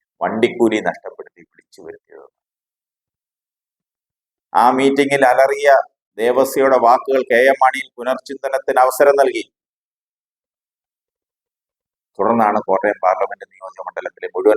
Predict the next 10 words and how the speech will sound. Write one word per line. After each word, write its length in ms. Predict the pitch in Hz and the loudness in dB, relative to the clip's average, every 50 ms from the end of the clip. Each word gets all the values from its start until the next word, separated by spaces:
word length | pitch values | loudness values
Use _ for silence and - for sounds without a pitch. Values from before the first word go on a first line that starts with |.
| 104 92 | 2 0
ഭാരവാഹികളെയും 600 | 90 90 92 95 98 95 95 95 90 90 - - | 0 0 0 2 0 -2 -2 -4 -12 -20 -20 -20
വിളിച്ചു 300 | _ _ - - - - | _ _ -20 -20 -12 -10
വരുത്തി 380 | 87 - - _ - - - _ _ _ _ _ _ _ _ - | -10 -10 -10 _ -16 -16 -16 _ _ _ _ _ _ _ _ -14
അഭിപ്രായം 640 | 80 87 90 - - 92 92 92 90 90 90 90 - _ | -10 -10 -10 -10 -6 -2 0 0 0 0 -2 -6 -14 _
ചോദിക്കുകയും 480 | 82 82 82 87 87 - 82 82 82 - _ - | -10 -10 -10 -10 -10 -14 _ -20 -20 -20 _ -14
തോമസ് 280 | 78 - 82 - - | -12 -12 -12 -8 -4
ചാഴിക്കാടൻ 520 | 92 82 82 - - 80 80 80 82 85 82 | -4 -4 -4 -4 -8 -12 -10 -10 -8 -8 -8
ഒടുവിൽ 300 | 82 - - 98 113 - - _ _ _ _ _ | -10 -6 -6 -6 -6 -6 -10 _ _ _ _ _
സ്ഥാനാർത്ഥിയാവുകയും 720 | - 160 165 170 160 147 117 - 113 98 95 90 92 82 - | -2 0 2 2 2 0 0 -2 -2 -2 -2 -2 -6 -10 -14
ചെയ്തത്. 360 | _ - - 64 - - _ | _ -20 -20 -20 -20 -20 _